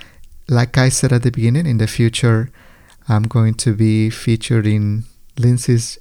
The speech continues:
YouTube channel. I'll let you know here when the YouTube, when, when that episode airs, but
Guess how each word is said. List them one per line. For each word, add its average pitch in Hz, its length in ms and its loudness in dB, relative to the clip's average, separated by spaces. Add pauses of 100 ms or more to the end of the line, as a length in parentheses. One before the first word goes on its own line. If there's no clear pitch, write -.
YouTube 123 380 0
channel. 143 520 0 (160)
I'll 120 120 2
let 110 140 2
you 117 140 4
know 110 240 2
here 110 380 0
when 104 240 0
the 101 180 0
YouTube, 107 540 -4
when, 117 220 -2
when 117 260 0
that 113 160 4
episode 113 500 -2 (100)
airs, 127 420 0
but - 360 -2